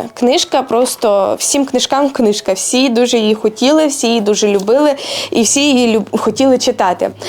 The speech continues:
Наступна книжка теж Вінкс, продовжимо, ну, вже якщо ж Вінкс, то й, ну, хай буде вже той Вінкс. Е, я її десь побачила, чи то на морі,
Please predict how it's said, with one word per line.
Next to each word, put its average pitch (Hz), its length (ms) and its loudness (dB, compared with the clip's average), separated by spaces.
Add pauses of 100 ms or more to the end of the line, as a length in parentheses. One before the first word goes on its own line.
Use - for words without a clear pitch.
(180)
Наступна 285 400 0
книжка 311 320 0
теж 285 300 0
Вінкс, 277 400 0
продовжимо, 226 680 2
ну, 202 180 0
вже 202 280 0
якщо 202 340 -2
ж 202 160 -2
Вінкс, 214 340 0
то 196 140 0
й, 190 220 0
ну, 190 120 2
хай 208 180 0
буде 294 280 0
вже 240 180 -4
той 226 120 0
Вінкс. 190 440 -2 (420)
Е, 233 440 4
я 233 240 2
її 254 260 2
десь 247 220 0
побачила, 226 640 0 (180)
чи - 160 -2
то 285 140 0
на 262 140 2
морі, 226 800 2